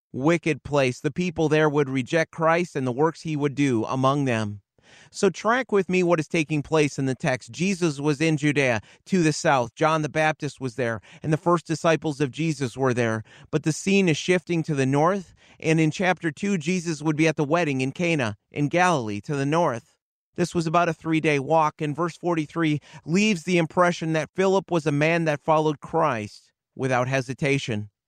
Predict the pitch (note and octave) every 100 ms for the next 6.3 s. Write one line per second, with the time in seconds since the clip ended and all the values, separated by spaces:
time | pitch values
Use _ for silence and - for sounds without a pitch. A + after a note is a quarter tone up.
0 | _ _ _ G#2 A2+ B2+ D3+ - D3 C#3+
1 | C#3 D3 C#3 B2+ A#2 A2+ C3 B2+ C3 A#2
2 | C3+ B2 C#3 C3+ C3 C3+ B2+ A#2+ B2 A2+
3 | B2 B2+ A#2+ _ _ _ _ _ _ _
4 | _ _ _ _ _ F#3+ G3 D#3 - E3
5 | E3+ E3 D3 D#3 D#3+ E3 C3+ B2+ - C#3+
6 | C3+ C3+ B2+